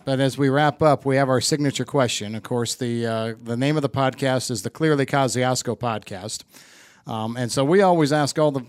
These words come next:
all the guests, "What does Clearly Kosciuszko mean to you?" It means something different for everyone,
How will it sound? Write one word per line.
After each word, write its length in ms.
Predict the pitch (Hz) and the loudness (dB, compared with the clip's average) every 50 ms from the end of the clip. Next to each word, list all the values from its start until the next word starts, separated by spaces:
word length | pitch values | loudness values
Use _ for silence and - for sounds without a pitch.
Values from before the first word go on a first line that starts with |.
| - - - | -14 -8 -6
all 100 | 143 139 | -6 -6
the 80 | 131 | -4
guests, 340 | 117 131 131 131 - - - - | -2 -2 -2 -2 -4 -6 -10 -12
"What 480 | 123 - 131 123 120 131 180 208 214 | -16 -18 -16 -8 0 0 0 0 2
does 400 | - 208 185 165 143 - - - _ _ _ _ | 2 2 2 2 2 0 -2 -4 _ _ _ _
Clearly 460 | - - 175 170 175 160 156 143 131 | -2 0 0 2 2 2 2 0 0
Kosciuszko 1080 | - - - 139 139 139 123 - 127 123 120 120 117 - - - 127 113 107 101 98 - _ _ _ _ _ _ - | -2 -2 -2 0 0 0 0 0 -2 0 0 0 -2 -4 -4 -4 -4 -4 -4 -6 -8 -14 _ _ _ _ _ _ -12
mean 320 | - 117 117 120 123 123 117 | -10 -6 -4 -4 -4 -4 -4
to 140 | - - 123 | -2 -2 -2
you?" 280 | 117 107 92 85 90 92 | -2 -2 -6 -8 -12 -12
It 60 | 95 | -10
means 240 | 110 117 117 107 - | -8 -6 -6 -6 -4
something 360 | - 139 127 - 127 113 104 | -4 -4 -2 -4 -6 -4 -2
different 320 | 135 127 - 160 147 143 | -2 -4 -4 -6 -12 -10
for 180 | - 160 156 151 | -6 -2 0 0
everyone, 460 | 139 110 110 101 95 98 98 98 | 0 0 -2 -6 -6 -6 -8 -8